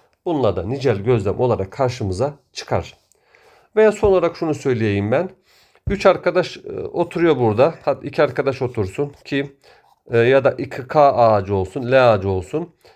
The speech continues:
Bizim Ahmet burada. Ahmet diyor ki yandaki arkadaşına, e, Veysel'e. Diyor ki, "Veysel baksana." diyor. "L ağacı K ağacına göre daha uzundur." Evet, burada ben şunu ölçü aleti olarak kullandığım için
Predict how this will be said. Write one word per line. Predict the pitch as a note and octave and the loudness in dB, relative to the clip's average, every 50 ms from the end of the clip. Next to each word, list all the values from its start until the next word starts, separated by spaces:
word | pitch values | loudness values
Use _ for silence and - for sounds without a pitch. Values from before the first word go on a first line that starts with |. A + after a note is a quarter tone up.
| _ _ _ _ - | _ _ _ _ -12
Bizim | E3+ D#3+ E3 D#3+ E3 | -8 -4 0 2 2
Ahmet | D#3+ D3+ E3 D#3+ D#3+ D#3+ - | 4 4 2 0 0 -2 -2
burada. | D#3+ D3+ C3 A#2+ C#3 - - | 0 0 4 4 2 2 2
Ahmet | C3+ C#3+ D3+ E3 D3+ - | 2 0 0 -2 -2 -2
diyor | - A3 G3 F#3+ - | 0 0 0 0 0
ki | - A2+ F#2 F2 - - | -2 -4 -4 -4 -4 -2
yandaki | A#2+ B2+ B2 B2 A#2+ A2+ A2+ - B2+ A#2 - | 0 0 2 2 0 0 -2 -2 -4 -4 -2
arkadaşına, | - - - A#2+ - B2 G2+ G2+ F#2+ - - A2 A2+ C3 D#3 D#3+ - _ _ _ _ _ _ _ _ _ _ - | -2 -2 -2 -2 -4 -4 -4 -2 -4 -4 -4 -2 -2 -2 -2 -4 -8 _ _ _ _ _ _ _ _ _ _ -2
e, | G#2 G#2 G#2 G#2 G2 G2 | 0 2 2 2 2 4
Veysel'e. | A#2 A#2+ A#2 A#2+ - A#2 G2 A#2 C3 - - _ _ | 4 4 2 2 0 -2 0 0 -2 -2 -6 _ _
Diyor | F3+ A3+ A#3 A3 | -4 -4 -4 -2
ki, | A3+ - A#2+ A2+ - - _ _ _ _ _ | -2 -4 -4 -4 -6 -12 _ _ _ _ _
"Veysel | B2 C#3 F#3+ G3 G3+ G#3+ F3 D3+ | 0 0 0 2 2 -2 -2 0
baksana." | D#3 E3+ E3 - - G3 F3+ D#3+ | 0 -2 0 0 0 0 0 0
diyor. | B2 A#2 G2 - - _ _ _ _ _ _ _ _ G2+ | 0 -2 -2 -2 -6 _ _ _ _ _ _ _ _ -8
"L | G#2 A2 C3 E3+ G#3 A3+ G#3 D#3 | -6 -2 2 4 4 4 4 4
ağacı | D#3+ D#3 D3 C3 A#2+ A#2 - G3 F#3+ - - | 4 4 4 4 2 0 -4 -8 -10 -10 -8
K | - - F#3+ F#3+ F3+ E3 | -4 -2 0 2 2 2
ağacına | D#3 C#3 C3 C3 C3+ | 0 0 -2 -4 -4
göre | B2 A2 B2+ C#3+ F3+ F3+ B2+ - - | -4 -2 -2 -2 -2 -4 -4 -6 -6
daha | C3+ C3+ E3+ F3 - | -2 0 0 0 0
uzundur." | C#3 B2 G#2 A2+ A2 G2 D#2+ D#2+ E2 - - _ _ _ _ - | -2 -2 -2 -2 -2 -4 -4 -8 -12 -14 -20 _ _ _ _ -2
Evet, | E3+ D#3 B2 G2 - - - | 0 0 0 0 -2 -8 -10
burada | C#3 D3 C#3 C#3 C3+ B2+ D3 | -8 -4 0 0 0 2 2
ben | D3+ F3+ F3+ F3+ _ _ _ _ _ _ | 2 0 0 -4 _ _ _ _ _ _
şunu | _ - - D#3 D#3+ E3+ D3 | _ -10 -4 -2 -2 0 2
ölçü | - D3 D3+ D3+ D3+ - F#3 | 4 4 4 2 2 0 0
aleti | D#3+ C#3+ C3+ B2+ D3 | 0 0 -2 -2 -2
olarak | C3 A#2 B2 A#2+ A2+ G#2 G2+ G2 - | -2 0 0 0 0 0 -2 -4 -6
kullandığım | - C3 B2+ C3 B2+ B2 B2 B2+ A#2+ G#2+ G2 | -10 -4 -2 -2 0 0 0 0 0 0 0
için | F2+ - - C#3 D3+ E3+ F#3+ F#3+ | -4 -4 -4 -2 -2 -2 -4 -6